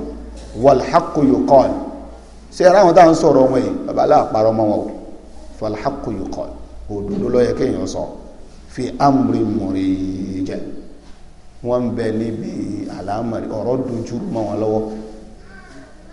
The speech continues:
Lal kitabi wa sunna yattabi'una wala a'immatahum yuqallidun. La dunya adraku wala fil imani zadu.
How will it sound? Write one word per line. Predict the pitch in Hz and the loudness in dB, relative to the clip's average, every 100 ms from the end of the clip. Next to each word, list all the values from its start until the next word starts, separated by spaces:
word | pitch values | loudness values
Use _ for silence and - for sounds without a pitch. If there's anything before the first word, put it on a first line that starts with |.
| - - | -20 -8
Lal | 123 160 165 - | 8 10 10 8
kitabi | 139 139 139 143 143 | 2 6 10 10 10
wa | 135 120 | 6 6
sunna | - 131 135 135 123 | 4 2 2 2 0
yattabi'una | 107 92 - 82 90 90 113 107 120 107 - - - - - | 0 -2 -4 -6 -6 -6 -4 -4 -6 -8 -12 -18 -20 -16 -4
wala | 110 104 131 143 143 - - - | 0 6 10 10 10 6 -4 0
a'immatahum | 139 135 127 98 98 123 123 117 95 113 117 113 117 - - | 0 2 0 -2 0 0 0 -2 -2 -4 -4 -6 -10 -10 -8
yuqallidun. | 104 104 90 78 76 76 78 78 67 - - - - 160 - - - - - - 240 - - - - - - - - - | -8 -8 -8 -10 -10 -12 -10 -12 -12 -14 -16 -18 -18 -20 -20 -20 -20 -20 -20 -20 -20 -20 -18 -18 -18 -20 -20 -20 -20 -4
La | 123 127 | 0 2
dunya | 127 127 127 123 123 120 127 - - - - | 0 -2 0 2 2 2 0 -8 -14 -16 -6
adraku | 117 113 123 110 - 85 - - - - - | -6 -2 -2 -2 -4 -10 -10 -12 -14 -14 -10
wala | 95 98 120 | -6 0 0
fil | 127 123 107 | 0 -2 -6
imani | 104 98 95 95 104 107 107 - - - | -6 -6 -4 -4 -6 -6 -6 -8 -14 -16
zadu. | - 95 92 90 78 | -12 -8 -8 -8 -10